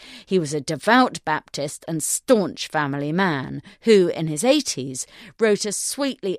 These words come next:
unsophisticated bit of doggerel about his life, ending with the line, "And God was good to me every day." Even Mister Gates, despite being quite fascinating and fearsomely well-read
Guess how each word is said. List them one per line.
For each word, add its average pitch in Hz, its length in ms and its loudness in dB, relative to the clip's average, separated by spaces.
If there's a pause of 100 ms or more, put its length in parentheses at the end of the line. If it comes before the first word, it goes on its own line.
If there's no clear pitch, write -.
unsophisticated 180 1080 -6
bit 165 180 -6
of 151 140 -12
doggerel 170 480 0
about 147 320 -4
his 156 180 -10
life, 147 400 -4 (240)
ending 240 420 0
with 170 180 -8
the 160 100 -4
line, 156 540 -2 (420)
"And 254 260 0
God 277 240 6
was 160 240 -8
good 175 240 -2
to 190 100 -6
me 151 360 -6 (120)
every 156 320 -8
day." - 540 -6 (1300)
Even 165 320 -2
Mister 151 260 -10
Gates, 233 560 -6
despite 202 560 -2
being 151 220 -6
quite 151 320 -6
fascinating 151 880 -6
and 147 160 -8
fearsomely 180 720 -2
well-read 151 720 -4